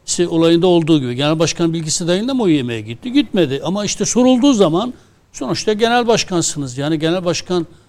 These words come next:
olarak nasıl "Benim bilgim yok." diyebilirsiniz ki yani? Ama, ama mesela Sayın Genel Başkan nezaketen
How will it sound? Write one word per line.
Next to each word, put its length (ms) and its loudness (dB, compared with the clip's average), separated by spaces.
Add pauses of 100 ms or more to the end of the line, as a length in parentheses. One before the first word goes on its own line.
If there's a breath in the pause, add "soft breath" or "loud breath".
(260 soft breath)
olarak 360 0
nasıl 300 -2
"Benim 220 2
bilgim 280 -2
yok." 140 -4 (100)
diyebilirsiniz 540 -8
ki 140 -12
yani? 220 -12
Ama, 260 0 (460 soft breath)
ama 160 0
mesela 260 4 (160)
Sayın 360 0
Genel 300 6
Başkan 380 2
nezaketen 720 2